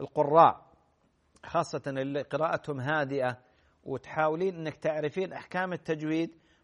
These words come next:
من خلال القراءة. هي مخ-، مخارج حروف، مخارج حروف. من جاء مثلًا، إخفاء النون الساكنة بعد حرف الجيم. من جاء، لما يقرأ القارئ:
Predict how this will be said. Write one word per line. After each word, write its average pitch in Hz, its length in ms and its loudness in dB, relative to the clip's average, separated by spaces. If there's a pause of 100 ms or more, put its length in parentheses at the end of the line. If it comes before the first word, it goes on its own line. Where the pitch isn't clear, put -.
من 139 100 -8
خلال 165 240 2
القراءة. 139 460 0
هي 220 180 -2
مخ-، 220 220 -6
مخارج 214 460 2
حروف، 208 480 0 (440)
مخارج 196 380 2
حروف. 139 300 -4 (280)
من 180 600 -6
جاء 120 460 2
مثلًا، 127 400 -2
إخفاء - 460 2 (360)
النون 135 360 -4
الساكنة 160 520 -2
بعد 139 300 0
حرف 147 300 -2
الجيم. 143 400 -2 (380)
من 175 640 -6
جاء، 139 360 0 (220)
لما 147 240 -2
يقرأ 214 340 2
القارئ: 147 540 4